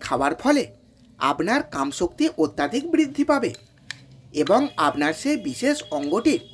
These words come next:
নিস্তব্ধতা হ্রাস পাবে। সারা দিন রাতের মধ্যে অনেকবার জাগরিত হবে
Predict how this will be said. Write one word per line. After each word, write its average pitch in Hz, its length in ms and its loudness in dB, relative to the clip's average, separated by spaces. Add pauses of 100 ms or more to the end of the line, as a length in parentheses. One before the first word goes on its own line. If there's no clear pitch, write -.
(500)
নিস্তব্ধতা 220 580 0 (100)
হ্রাস 302 200 2 (100)
পাবে। 220 200 0 (480)
সারা 165 340 0 (160)
দিন 147 200 0
রাতের 185 300 0
মধ্যে 330 260 0 (680)
অনেকবার 196 360 0 (120)
জাগরিত 330 380 2 (120)
হবে 240 180 2